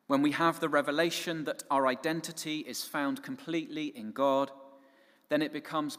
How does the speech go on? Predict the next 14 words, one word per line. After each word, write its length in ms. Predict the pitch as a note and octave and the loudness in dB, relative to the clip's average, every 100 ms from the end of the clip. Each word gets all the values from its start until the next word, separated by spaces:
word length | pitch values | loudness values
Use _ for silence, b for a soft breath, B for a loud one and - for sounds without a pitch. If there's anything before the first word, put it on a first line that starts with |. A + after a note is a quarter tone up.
| - | -14
possible, 800 | - F#3 F3 - A2+ F#2+ F2+ F#2+ _ _ _ _ _ _ _ _ _ _ _ - | -6 -4 -4 -6 -8 -10 -12 -16 _ _ _ _ _ _ _ _ _ _ _ -6
easier, 680 | F#3+ F3+ C3+ B2+ F#2+ F2 - - _ _ _ _ _ _ _ _ _ b b | -4 -2 -2 -2 -4 -6 -10 -20 _ _ _ _ _ _ _ _ _ b b
to 140 | - - | -4 6
offer 380 | F3 F3 F#3+ E3+ | 4 4 0 2
ourselves 1040 | D3 C3+ - - C#3+ A2+ F#2 - - - - | 2 2 0 0 0 0 -4 -12 -14 -14 -14
to 120 | - B2+ | -10 -8
him 360 | B2 B2 F#2+ B B B | -4 -4 -4 B B B
as 160 | B2+ A#2+ | -6 -2
a 60 | |
living 320 | B2 B2 B2 | -2 -2 -2
sacrifice. 880 | - B2+ - - - E2+ F2 - - _ _ _ _ _ _ _ _ _ _ _ _ _ _ _ _ _ _ _ _ _ _ _ _ _ _ b b b b - | -2 -4 -6 -14 -8 -8 -8 -14 -14 _ _ _ _ _ _ _ _ _ _ _ _ _ _ _ _ _ _ _ _ _ _ _ _ _ _ b b b b 0
Paul 240 | E3+ D#3+ | 4 4
used 280 | D3 D3 B2+ | 4 2 -2
vivid 640 | A2+ B2+ G3+ F3+ G#2 - | -6 0 2 0 -6 -8